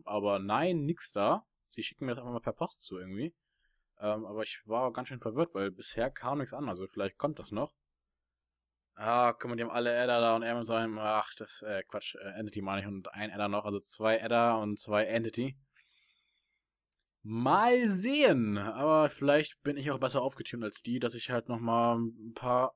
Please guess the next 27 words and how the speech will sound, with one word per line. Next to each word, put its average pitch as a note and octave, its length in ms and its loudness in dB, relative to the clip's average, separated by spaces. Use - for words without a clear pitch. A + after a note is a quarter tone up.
Wette G#2+ 240 -10
abgesagt. A2+ 560 0
Ich - 120 -14
hab - 100 -6
ja G#2+ 80 0
nicht G#2 140 -6
mehr G#2 100 -8
gewettet. G#2 400 -4
Vielleicht A#2 220 4
sind B2+ 80 -4
die A#2+ 80 4
auch A2 80 0
voll C3 240 2
assi A#2+ 240 0
und G#2+ 120 0
rammen G#2+ 260 2
mich A2+ 140 -2
gleich A2 200 0
erstmal A2 280 -4
schön B2 420 -2
irgendwo A2 300 -4
gegen. A2 360 -2
Das G#2 160 -6
wäre G#2+ 100 -6
natürlich G#2 380 -8
richtig G#2 840 -10
asozial. G2+ 560 -8